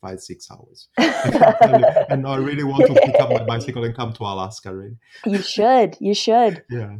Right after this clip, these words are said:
Speaker 2: Uh,
Speaker 1: yeah, yeah.
Speaker 2: it's just so much open space.
Speaker 1: Yeah,
Speaker 2: Uh,
Speaker 1: exactly.
Speaker 2: but the food is terrible. It's nothing like Europe.
Speaker 1: Okay,
Speaker 2: <laughs>
Speaker 1: okay. So you should take with you, uh, something like a bag full of food,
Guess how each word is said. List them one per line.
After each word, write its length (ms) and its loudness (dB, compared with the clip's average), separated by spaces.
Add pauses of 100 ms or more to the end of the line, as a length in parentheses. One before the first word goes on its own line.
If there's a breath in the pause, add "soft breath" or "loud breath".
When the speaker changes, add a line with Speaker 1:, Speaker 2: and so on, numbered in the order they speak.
(140)
Speaker 2:
Uh, 320 2
Speaker 1:
yeah, 120 -10
yeah. 120 -12
Speaker 2:
it's 140 -6
just 180 -4
so 100 -2
much 180 -4
open 320 -4
space. 680 -6 (960)
Speaker 1:
Yeah, 120 -10
Speaker 2:
Uh, 240 -4
Speaker 1:
exactly. 400 -2 (180)
Speaker 2:
but 160 -10
the 60 -14
food 220 0
is 160 -2
terrible. 500 -2
It's 180 -10
nothing 280 -6
like 200 -6
Europe. 400 -8 (300)
Speaker 1:
Okay, 560 -6 (120)
Speaker 2:
<laughs> 120 -6
Speaker 1:
okay. 360 -8 (140)
So 220 -6
you 160 -2
should 440 -10
take 300 -6
with 180 -4
you, 300 -2
uh, 220 -4
something 280 -8
like 180 -8
a 40 -6
bag 300 -10
full 240 -10
of 180 -14
food, 340 -14